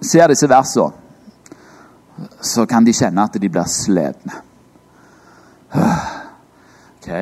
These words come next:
så må jeg huske på å være varmhjertet mot hverandre, broderkjærlighet, og så må jeg kappe, så må jeg hedre hverandre, så må jeg ikke være lunken i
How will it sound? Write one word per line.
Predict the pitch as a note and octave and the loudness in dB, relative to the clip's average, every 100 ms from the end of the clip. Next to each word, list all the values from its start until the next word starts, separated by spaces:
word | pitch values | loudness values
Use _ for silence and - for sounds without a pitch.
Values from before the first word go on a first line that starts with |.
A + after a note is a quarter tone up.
| G2+ | -6
så | F2+ | -8
må | F2+ | -8
jeg | G2+ | -8
huske | - F#2+ | -6 0
på | - D#2+ | 0 -2
å | |
være | D#2+ E2 | -6 0
varmhjertet | G#2 G#2+ F#2+ F#2+ - F#2+ | 2 4 2 0 -2 -6
mot | F#2+ | -4
hverandre, | F2+ E2 F2 | -4 -4 -4
broderkjærlighet, | F2+ - F#2 D#2+ - - | -6 -6 -8 -10 -12 -10
og | F#2+ | -8
så | F2+ | -8
må | - | -10
jeg | - - - - - - | -18 -20 -20 -20 0 2
kappe, | B2+ - - - A2+ | 2 -2 -2 2 2
så | A2+ | 2
må | G#2+ G#2 | 0 2
jeg | A2 | -2
hedre | E2 E2+ | -4 -8
hverandre, | E2 D#2+ D#2+ D#2+ | -10 -8 -8 -8
så | F2 | -6
må | F2+ | -6
jeg | - - B2+ | -6 -4 -4
ikke | - G2+ | 0 0
være | F2 | 4
lunken | A2+ D#3+ D3+ - B2+ | 6 8 6 2 4
i | B2 | 4